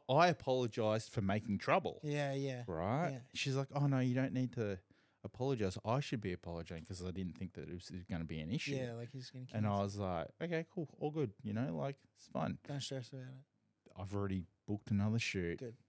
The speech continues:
Speaker 1: I've got, like, more editing to do. Like, you know,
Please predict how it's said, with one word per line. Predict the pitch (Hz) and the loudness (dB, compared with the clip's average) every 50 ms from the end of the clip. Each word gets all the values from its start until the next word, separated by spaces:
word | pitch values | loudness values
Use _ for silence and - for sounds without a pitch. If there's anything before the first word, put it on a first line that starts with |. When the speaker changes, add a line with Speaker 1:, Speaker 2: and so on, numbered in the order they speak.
| _ _ - | _ _ -10
Speaker 1:
I've | - 80 - - | -10 -10 -8 -6
got, | - 73 - - | -6 -6 -6 -8
like, | 80 78 - - | -12 -12 -6 -4
more | 92 90 98 104 - | -2 0 0 0 0
editing | - 101 95 92 90 87 98 98 98 95 98 | 0 0 0 -2 -4 -4 -4 -2 0 2 0
to | 98 | 0
do. | 90 87 82 82 80 80 80 85 92 92 | 0 -2 -2 -2 -2 -4 -6 -6 -8 -6
Like, | 90 87 82 80 82 - - - - - | -4 -4 -2 -4 -4 -8 -12 -20 -14 -6
you | 139 117 | -4 -4
know, | 85 78 98 - | -2 -2 -4 -4